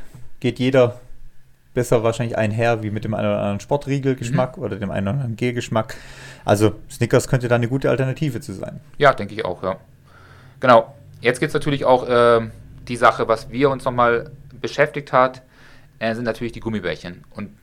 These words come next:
Speaker 2: das ist auch eins der, der Sachen, wo ich oft gefragt werde, lohnt es sich da irgendwie diese, ja, Sporternährungs-Gummibärchen, ähm, zu essen? Und hier geht es eher, glaub ich, um eine Performance-Sache, meiner Seite her. Also,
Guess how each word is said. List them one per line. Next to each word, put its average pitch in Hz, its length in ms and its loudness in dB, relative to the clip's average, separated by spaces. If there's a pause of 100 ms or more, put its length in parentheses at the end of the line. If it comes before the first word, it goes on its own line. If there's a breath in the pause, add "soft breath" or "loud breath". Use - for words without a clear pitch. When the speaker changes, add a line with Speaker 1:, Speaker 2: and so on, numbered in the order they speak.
(120)
Speaker 2:
das 120 180 4
ist 117 100 -6
auch 107 180 0
eins 113 340 -2
der, 104 360 4
der 87 140 -2
Sachen, 107 260 -2
wo 101 60 -4
ich 90 140 -8
oft - 180 -2
gefragt 92 400 0
werde, 98 300 -4 (260 loud breath)
lohnt 113 280 0
es 113 100 -4
sich 113 160 -8
da 101 180 4
irgendwie 101 320 -6
diese, 95 360 -6 (260)
ja, 101 180 -6
Sporternährungs-Gummibärchen, 120 1700 0
ähm, 113 480 -4 (300)
zu - 180 -6
essen? 170 360 -4 (480 soft breath)
Und 117 200 -6
hier 160 300 -4
geht 135 140 -4
es 123 220 -6
eher, 120 180 2
glaub 113 220 2
ich, - 160 -10
um 107 120 -8
eine 104 100 -6
Performance-Sache, - 840 -10 (300)
meiner 90 320 -2
Seite 85 240 -2
her. 85 260 -2 (380 loud breath)
Also, 117 420 4